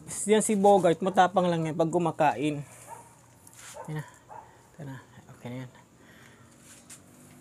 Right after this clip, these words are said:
Salamat. Thank you, Miss Jeng.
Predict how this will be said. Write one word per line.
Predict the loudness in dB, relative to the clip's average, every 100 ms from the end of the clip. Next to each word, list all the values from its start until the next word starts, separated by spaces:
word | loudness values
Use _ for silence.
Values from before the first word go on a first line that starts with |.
| -20 -20 -18
Salamat. | -14 -12 -14 -18 -20 -20 -14
Thank | -6 -6 -2 -4
you, | -4 -10 -16 -18 -20 -20 -12 -6
Miss | -6 -4
Jeng. | -2 -2 -4